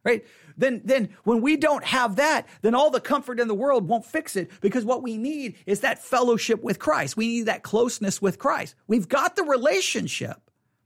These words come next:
but we need the fellowship. Okay. Uh, and then, "Did not Mary rise immediately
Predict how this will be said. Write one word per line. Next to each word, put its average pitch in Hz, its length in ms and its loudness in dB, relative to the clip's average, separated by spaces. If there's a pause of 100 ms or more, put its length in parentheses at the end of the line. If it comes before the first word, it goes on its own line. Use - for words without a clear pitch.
(300)
but 240 160 4
we 240 120 2
need 220 200 0
the 208 80 0
fellowship. - 800 -2 (1600)
Okay. 185 220 -4 (420)
Uh, 175 160 2
and 226 140 0
then, 208 120 2
"Did 214 160 2
not 208 240 2
Mary 233 260 2
rise 190 480 0
immediately 208 580 -2